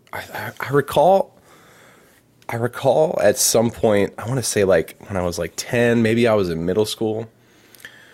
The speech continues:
I was involved in some sort of play that was, like, a one-time thing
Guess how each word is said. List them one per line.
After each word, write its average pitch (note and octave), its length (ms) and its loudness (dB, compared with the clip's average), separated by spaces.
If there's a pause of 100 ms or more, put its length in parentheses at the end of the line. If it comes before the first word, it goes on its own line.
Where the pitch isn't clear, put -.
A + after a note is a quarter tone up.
(320)
I F#2+ 60 -4
was F#2+ 160 -2
involved F#2 420 0
in F#2 80 -4
some F#2 300 -4
sort F2+ 180 -4
of E2 200 -8
play F2 380 2
that E2 160 -2
was, E2 140 -6
like, E2+ 140 -8
a E2 40 -4
one-time D#2+ 600 -4
thing E2 460 -6